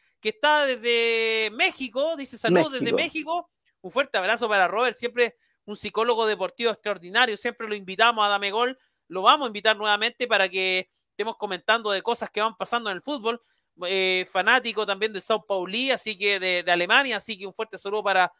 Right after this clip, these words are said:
Speaker 1: para Robert. Y seguimos con la U, que claro, perdió con, perdió con Ñublense, eh, también con, seguimos repasando la fecha, Cristian, con Curicó,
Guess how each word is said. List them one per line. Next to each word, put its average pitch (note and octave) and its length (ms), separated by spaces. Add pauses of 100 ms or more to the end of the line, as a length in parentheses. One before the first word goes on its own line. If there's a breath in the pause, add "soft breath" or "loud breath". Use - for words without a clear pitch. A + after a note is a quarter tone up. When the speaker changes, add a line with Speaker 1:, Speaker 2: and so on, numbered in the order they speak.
(240)
Speaker 1:
para F#3 220
Robert. G#3+ 320
Y F#3+ 60
seguimos C4 380
con A3+ 220
la G#3+ 100
U, C#4 160
que G3+ 140
claro, G#3+ 380 (280)
perdió G3+ 320
con, A#3+ 260
perdió G3+ 280
con A3+ 140
Ñublense, C4 680 (340)
eh, G3 340
también G#3+ 320
con, G#3 680 (360)
seguimos A#3 400
repasando G#3+ 380
la E3+ 100
fecha, A#3 240
Cristian, A3+ 440 (200)
con G3+ 260
Curicó, B3+ 680